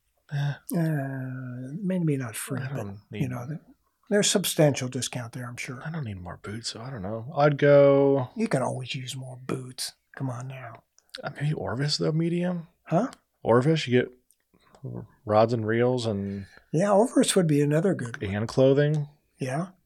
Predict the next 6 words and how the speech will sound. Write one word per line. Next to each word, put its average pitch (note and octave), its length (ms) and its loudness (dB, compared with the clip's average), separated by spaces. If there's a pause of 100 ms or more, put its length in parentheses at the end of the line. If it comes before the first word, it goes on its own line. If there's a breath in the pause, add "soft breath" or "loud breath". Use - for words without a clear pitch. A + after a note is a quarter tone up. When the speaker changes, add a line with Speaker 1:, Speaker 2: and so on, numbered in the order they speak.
(500)
Speaker 1:
They G#2+ 80 -4
have F#2+ 100 -4
leather G2+ 280 6
goods. B2+ 640 2
Speaker 2:
Uh-huh. E3+ 260 -4 (2250)
Speaker 1:
Hmm. A2+ 360 -8